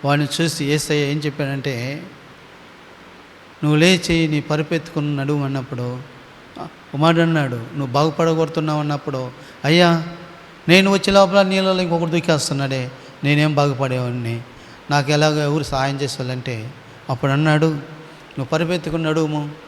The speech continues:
లేచి పరుపెత్తుకుని నడమన్నప్పుడు వెంటనే వాడు పరుపెత్తుకుని నడుస్తూ అందరు వెళ్ళాడంట. ఎన్ని సంవత్సరాలు? ముప్పై ఎనిమిది సంవత్సరాలకు పడిన ఆ స్థితిలో ఉన్నట్టు ఎవరు సహాయం చేయలేని స్థితి. యేసే వచ్చాడు,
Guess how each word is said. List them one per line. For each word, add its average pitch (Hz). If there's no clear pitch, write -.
లేచి 131
పరుపెత్తుకుని 147
నడమన్నప్పుడు 127
వెంటనే 139
వాడు 139
పరుపెత్తుకుని 143
నడుస్తూ 131
అందరు 131
వెళ్ళాడంట. 117
ఎన్ని 170
సంవత్సరాలు? 165
ముప్పై 151
ఎనిమిది 151
సంవత్సరాలకు 135
పడిన 127
ఆ 135
స్థితిలో 175
ఉన్నట్టు 139
ఎవరు 208
సహాయం 156
చేయలేని 135
స్థితి. -
యేసే 202
వచ్చాడు, 139